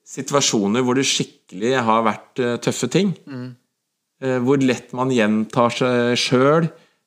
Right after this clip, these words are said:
Speaker 1: Man spør etter ting, man gjør ting, og så liksom, «Nei, faen, spurte jeg om det? Gjorde jeg det?» Eller, ikke sant? Man, eh, du blander ting, da. Du, du lager, det blir situasjoner som du ikke har så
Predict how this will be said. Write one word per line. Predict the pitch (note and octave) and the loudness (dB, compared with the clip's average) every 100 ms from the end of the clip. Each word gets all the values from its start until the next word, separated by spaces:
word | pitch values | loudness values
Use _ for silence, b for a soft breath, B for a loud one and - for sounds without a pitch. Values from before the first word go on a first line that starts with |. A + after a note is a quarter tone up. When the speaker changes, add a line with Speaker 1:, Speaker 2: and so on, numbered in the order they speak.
| - | -12
Speaker 1:
Man | B2+ | -6
spør | B2+ E3 C3+ G#2 | 2 4 4 2
etter | G#2 A#2+ | 2 -2
ting, | - C#3+ C#3+ D3 | -2 0 0 -2
man | C#3 B2 B2 | -2 -2 0
gjør | A2+ G#2+ - | 2 0 0
ting, | D#3 D#3 | -2 0
og | D3 | -2
så | A#2+ B2+ | -2 -2
liksom, | A#2 A#2 A#2 A#2 | -2 -4 -8 -8
«Nei, | G2+ A#2+ | -10 -10
faen, | - A2+ G#2+ | -6 -6 -6
spurte | - - A2 - | -8 -10 -10 -6
jeg | |
om | G2 | -2
det? | G#2+ D#3 | -2 0
Gjorde | C3+ F#2+ | 0 0
jeg | F#2+ | -2
det?» | A#2+ F3 F3+ | -2 -4 -6
Eller, | B2+ B2 - b b b - | -6 -6 -10 b b b -6
ikke | |
sant? | D#3 F#3+ - D3+ | -4 -4 -6 -4
Man, | D3 C#3+ - C#3 | -4 -4 -10 -6
eh, | C3 C3+ C3 C3+ G#2+ C3 | -2 0 0 -4 -12 -18
du | C#3 | -12
blander | C#3 D#3+ C#3+ G#2+ F2+ G2 | -2 0 0 -4 -8 -8
ting, | - F#3 | -2 -2
da. | G3+ E3 B B B B _ _ | 0 -2 B B B B _ _
Du, | C3 C#3 | -6 -4
du | C3 C3+ C#3 | -2 -2 0
lager, | C#3 C3+ G2+ F2+ A2+ | 2 2 0 -2 -8
det | B2 C3 | -4 -2
blir | C3 | -2
situasjoner | B2 C3+ D3+ C#3+ A2+ G#2 | -2 -2 -2 0 0 0
som | A2 C3+ | -2 -2
du | C3+ | -2
ikke | C#3+ | -4
har | B2 A2 B2 A#2 b b b | -2 0 0 -4 b b b
så | - - | -20 -16